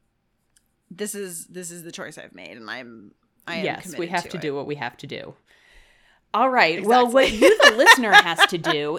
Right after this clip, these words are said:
Speaker 2: is go to our Twitter profile, which is at F M K All Day Pod, and there's a link in that bio that you can click,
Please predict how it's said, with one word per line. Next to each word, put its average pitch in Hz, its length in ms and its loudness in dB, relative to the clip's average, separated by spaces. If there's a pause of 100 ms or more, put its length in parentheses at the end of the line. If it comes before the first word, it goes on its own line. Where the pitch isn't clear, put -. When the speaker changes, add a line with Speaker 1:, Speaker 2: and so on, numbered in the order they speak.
Speaker 2:
is 185 200 -6
go 226 240 -2
to 349 140 -2
our 320 140 -2
Twitter 160 380 -6
profile, 123 500 -8
which 147 160 -10
is 170 80 -16
at 247 220 0
F 220 180 -4
M 208 140 -6
K 190 240 -6
All 165 180 -4
Day 156 200 -8
Pod, 151 440 -6 (260)
and 226 140 -2
there's 269 140 -2
a 311 40 -2
link 320 380 -8
in 302 120 -6
that 294 200 -4
bio 208 340 -4
that 214 140 -8
you 208 80 -14
can 190 220 -12
click, - 340 -10